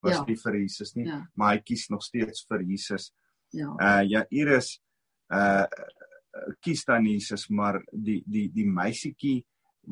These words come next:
Speaker 1: uh, die, die vrou wat hom aangeraak
Speaker 2: Ja,
Speaker 1: het, sy
Speaker 2: ja.
Speaker 1: soon, uh, besef dat uit Maleagi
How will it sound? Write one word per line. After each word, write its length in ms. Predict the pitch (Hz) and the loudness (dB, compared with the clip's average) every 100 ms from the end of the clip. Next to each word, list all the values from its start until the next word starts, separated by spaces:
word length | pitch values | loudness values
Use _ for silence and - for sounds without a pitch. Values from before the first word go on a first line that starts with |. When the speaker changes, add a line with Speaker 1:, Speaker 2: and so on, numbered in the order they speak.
| 95 - | -8 -2
Speaker 1:
uh, 100 | 113 | 0
die, 200 | 113 117 | 0 0
die 120 | 120 | -2
vrou 360 | 117 - 151 110 | -2 2 4 4
wat 180 | 92 - | 0 -6
hom 100 | - - | -6 -2
aangeraak 360 | 139 131 - | 0 0 0
Speaker 2:
Ja, 200 | 90 90 82 | 0 0 -4
Speaker 1:
het, 120 | - | -8
sy 100 | 110 | -8
Speaker 2:
ja. 40 | 165 | -2
Speaker 1:
soon, 220 | 147 104 - - - _ - | -2 -2 -4 -16 -20 _ -6
uh, 100 | - | -4
besef 600 | 113 120 - - 156 127 - - 117 | -2 -2 -2 0 0 0 -4 -4 2
dat 180 | 120 - | 2 2
uit 180 | 147 151 | -2 0
Maleagi 840 | 131 120 113 101 110 - - 90 | 0 2 2 4 4 2 -4 -10